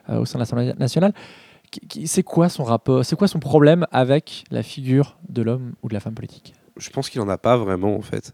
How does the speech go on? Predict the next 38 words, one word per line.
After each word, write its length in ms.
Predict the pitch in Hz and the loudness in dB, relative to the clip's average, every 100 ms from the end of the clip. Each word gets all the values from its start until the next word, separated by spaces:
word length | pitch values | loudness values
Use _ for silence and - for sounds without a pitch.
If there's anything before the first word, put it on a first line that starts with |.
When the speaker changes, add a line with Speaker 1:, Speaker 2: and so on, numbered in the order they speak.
| _ | _
Speaker 2:
Je 120 | - | -4
pense 200 | - 156 | -2 -2
qu'il 300 | - 107 101 | -2 -2 0
est, 140 | 104 - - - - - | 0 -2 -12 -18 -20 -14
je 80 | - | -2
vais 80 | 107 | 0
être 80 | |
très 280 | - - 127 | 0 2 2
honnête, 200 | 110 127 | 4 2
je 100 | 117 | 0
pense 240 | 101 131 - | -2 -2 -2
qu'il 120 | - | -8
s'en 100 | - | -12
fout 280 | - - 127 | -12 -2 -2
un 60 | 110 | 0
peu. 220 | - 101 - _ _ _ _ | -2 -4 -4 _ _ _ _
C'est 200 | - 110 | -12 -4
ça 120 | - | 0
le 80 | 139 | 0
truc, 220 | - 139 | 0 -6
c'est 100 | - | -4
qu'en 240 | 113 113 107 | 0 0 2
fait, 180 | - 160 | 0 0
il 120 | 123 | 2
a, 100 | 113 107 | 2 2
il 80 | 110 | 0
fait 100 | 113 | -6
pas 180 | - 147 | 2 4
la 120 | 131 | 4
différence 480 | 117 123 117 143 123 | 0 -2 -2 -2 -6
entre 200 | - 101 | -6 -2
lui 160 | 113 | 0
dans 120 | 120 | 2
l'hémicycle 520 | 110 101 98 - - 120 | 0 0 -4 -10 -12 -6
et 100 | 98 | -6
lui 260 | 98 113 | -4 -4
en 100 | 104 | -4
dehors. 320 | 98 101 107 | -2 -2 -2